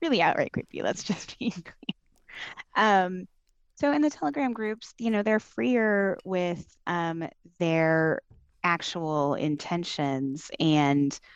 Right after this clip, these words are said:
you know, really, um, feel freer to talk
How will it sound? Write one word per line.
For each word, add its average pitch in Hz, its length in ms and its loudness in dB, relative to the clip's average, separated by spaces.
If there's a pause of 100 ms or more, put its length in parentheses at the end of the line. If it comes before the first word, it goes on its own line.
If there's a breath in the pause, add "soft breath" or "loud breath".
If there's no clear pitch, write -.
(280 soft breath)
you 190 80 2
know, 160 340 2 (300)
really, 165 580 2 (840)
um, 143 560 0 (480)
feel 147 220 -2
freer 143 460 2
to - 180 -4
talk 135 240 -2